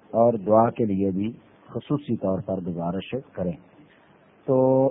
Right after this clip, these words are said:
ایک تو عرض یہ ہے کہ کوئی بھی جب کام شروع کیا جائے تو اس کو ہمیشہ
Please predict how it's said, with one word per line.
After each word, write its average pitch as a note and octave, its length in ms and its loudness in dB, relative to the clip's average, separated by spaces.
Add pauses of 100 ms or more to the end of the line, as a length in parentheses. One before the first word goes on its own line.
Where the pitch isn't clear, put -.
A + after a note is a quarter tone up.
ایک C#3+ 280 4
تو D#3+ 200 4
عرض D3 220 4
یہ D#3 160 2 (160)
ہے B2+ 140 2 (1200)
کہ C#3 120 4 (1900)
کوئی F#3 280 6
بھی D#3 320 4 (100)
جب C3+ 180 4 (100)
کام C3+ 260 4 (100)
شروع D3 160 0
کیا B2+ 260 2
جائے A#2 220 2
تو B2+ 120 0
اس A#2+ 60 -4
کو A2+ 260 -4
ہمیشہ G#2+ 340 -2